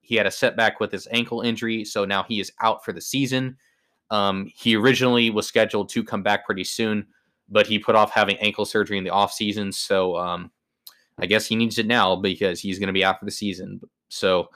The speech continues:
uh, the Saints lose two of their best five players, I think,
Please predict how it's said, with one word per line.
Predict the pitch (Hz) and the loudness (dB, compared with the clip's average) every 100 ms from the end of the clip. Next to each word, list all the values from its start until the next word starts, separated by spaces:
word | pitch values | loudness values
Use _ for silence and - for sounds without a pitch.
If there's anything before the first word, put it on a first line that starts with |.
| _ _ _ _ _ - | _ _ _ _ _ -6
uh, | 87 85 85 85 85 85 - - | -2 0 2 0 0 -2 -4 -10
the | |
Saints | - 127 123 - | 0 2 2 2
lose | 117 110 | 2 2
two | - 120 113 | 4 6 6
of | |
their | 107 | 4
best | 101 107 - - _ | 4 0 0 -8 _
five | - 127 117 - | -2 2 2 2
players, | 120 113 101 101 - | 2 4 2 0 -6
I | 98 | -10
think, | - 92 95 - - | -10 -12 -12 -14 -20